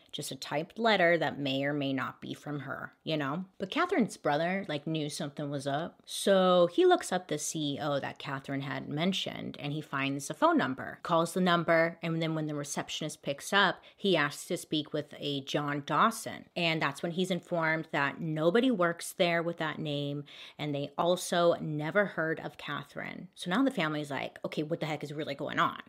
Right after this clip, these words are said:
Like, this is not making sense." Because there's really nothing police can do,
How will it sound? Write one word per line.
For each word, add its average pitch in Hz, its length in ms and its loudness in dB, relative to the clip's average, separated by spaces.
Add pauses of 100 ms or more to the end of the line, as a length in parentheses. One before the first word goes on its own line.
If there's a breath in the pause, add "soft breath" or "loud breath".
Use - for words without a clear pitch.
(180)
Like, - 180 -12
this 135 280 -6
is 139 200 -8
not 135 180 -6
making 131 480 -8
sense." - 760 -8
Because 196 340 0
there's 175 240 -2
really 156 340 4
nothing 185 320 2
police 156 440 -4
can 196 160 -2
do, 208 500 4